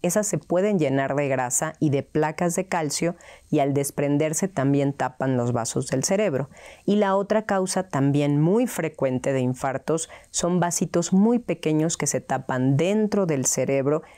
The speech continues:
y estos son secundarios a un mal control de la presión o la glucosa principalmente o el tabaquismo. Esto es en el caso del infarto cerebral.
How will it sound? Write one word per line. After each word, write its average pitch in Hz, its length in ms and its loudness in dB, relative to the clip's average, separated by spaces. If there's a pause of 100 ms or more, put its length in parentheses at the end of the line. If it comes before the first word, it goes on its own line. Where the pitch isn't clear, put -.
(140)
y 214 80 2
estos 214 220 0
son 180 120 2
secundarios 156 760 0
a 156 280 0
un 147 240 2
mal 151 240 0
control 151 600 0
de 143 220 0
la 151 280 0
presión 180 540 -2 (360)
o 165 120 0
la 135 280 2
glucosa 131 520 -2
principalmente 147 840 -2
o 180 100 2
el 123 120 -2
tabaquismo. - 640 -6 (600)
Esto 190 240 -2
es 214 120 -2
en 165 100 0
el 143 140 0
caso 180 420 -2
del 143 240 2
infarto 135 480 -2
cerebral. 214 500 0